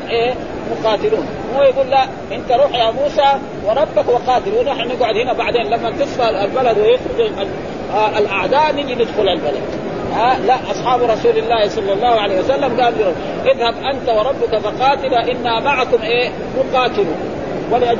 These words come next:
ذلك في بدر انتصر الرسول على قريش، وقتل الرسول وأصحابه سبعين من قريش وأسروا سبعين. ها؟ "وقلنا لهم، وقلنا لا تعدوا في السبت".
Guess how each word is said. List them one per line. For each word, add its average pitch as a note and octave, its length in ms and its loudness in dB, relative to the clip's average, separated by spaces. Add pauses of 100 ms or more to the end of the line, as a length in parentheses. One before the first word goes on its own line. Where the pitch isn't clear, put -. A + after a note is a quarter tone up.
(160)
ذلك B3 380 2
في G3 100 2
بدر C#4+ 320 2
انتصر A#3+ 560 -2
الرسول A3 380 0
على G3+ 180 0
قريش، A3+ 480 0
وقتل A3+ 420 0
الرسول G#3+ 400 0
وأصحابه G#3 540 0
سبعين G#3 380 -2
من F#3+ 260 -2
قريش B3+ 320 2
وأسروا G#3+ 440 0
سبعين. F#3+ 340 -6 (1900)
ها؟ A#3 160 4
"وقلنا B3+ 440 2
لهم، G#3+ 200 -2 (600)
وقلنا C4+ 500 2
لا C#4 300 2
تعدوا A#3 320 0
في G3 100 -6
السبت". F3 260 -4